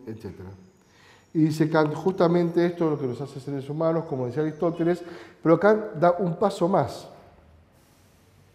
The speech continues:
respecto de Aristóteles y dice, "No podemos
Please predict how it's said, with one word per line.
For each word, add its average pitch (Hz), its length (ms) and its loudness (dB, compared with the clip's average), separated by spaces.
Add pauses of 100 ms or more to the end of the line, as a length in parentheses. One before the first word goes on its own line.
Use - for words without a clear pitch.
(800)
respecto 131 400 -6
de 131 60 2
Aristóteles 143 540 -2
y 135 60 -4
dice, 160 400 -2 (1160)
"No 190 180 4
podemos 170 640 2